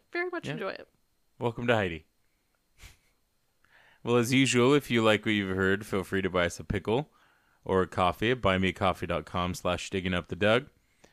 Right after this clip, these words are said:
Speaker 2: Enjoy our episode visuals and other Mildred-related content on Instagram at Digging Up The Duggars Pod. And if you'd like to send us anything s-,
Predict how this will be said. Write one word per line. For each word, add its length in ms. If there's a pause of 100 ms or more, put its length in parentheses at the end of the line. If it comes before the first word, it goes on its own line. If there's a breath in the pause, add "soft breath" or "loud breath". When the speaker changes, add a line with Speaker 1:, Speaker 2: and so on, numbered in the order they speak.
(220 soft breath)
Speaker 2:
Enjoy 260
our 140
episode 460
visuals 540
and 100
other 340
Mildred-related 920
content 500
on 100
Instagram 580
at 80
Digging 260
Up 120
The 80
Duggars 340
Pod. 340 (480 soft breath)
And 140
if 140
you'd 100
like 200
to 80
send 200
us 120
anything 320
s-, 180